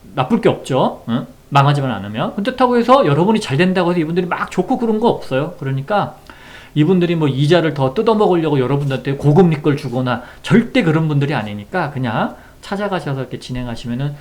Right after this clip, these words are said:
제일 좋을 것 같습니다. 그래서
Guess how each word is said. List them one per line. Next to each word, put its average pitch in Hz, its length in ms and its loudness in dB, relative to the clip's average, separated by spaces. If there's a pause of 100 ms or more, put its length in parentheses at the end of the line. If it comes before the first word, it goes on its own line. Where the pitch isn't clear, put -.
(140)
제일 127 240 -6
좋을 117 220 -8
것 135 80 -8
같습니다. 117 760 -8 (280)
그래서 175 400 -2